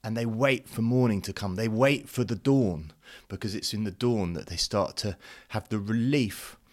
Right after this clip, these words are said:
of daylight. Uh, and, and, and, and the psalmist is saying, "I wait for the Lord more than I wait for the morning." You can imagine being one of these watchmen going, "Oh, this is so hard 'cause I can't see anything, and it's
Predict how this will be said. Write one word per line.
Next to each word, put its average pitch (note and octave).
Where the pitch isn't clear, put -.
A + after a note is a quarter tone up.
of F#2+
daylight. G2
Uh, G#2
and, C3+
and, C3
and, C#3
and C3+
the C3+
psalmist D#3
is C3+
saying, C#3+
"I C#3+
wait D3+
for -
the D#3
Lord D3
more D#3+
than A#2
I A2+
wait A2
for -
the A2+
morning." B2+
You B2+
can D#3
imagine D#3
being D3
one B2
of A#2
these A#2+
watchmen G2
going, G#2+
"Oh, G2+
this G2+
is C3+
so C3
hard C3+
'cause -
I G#2+
can't C3
see C3+
anything, F#2
and F#2+
it's -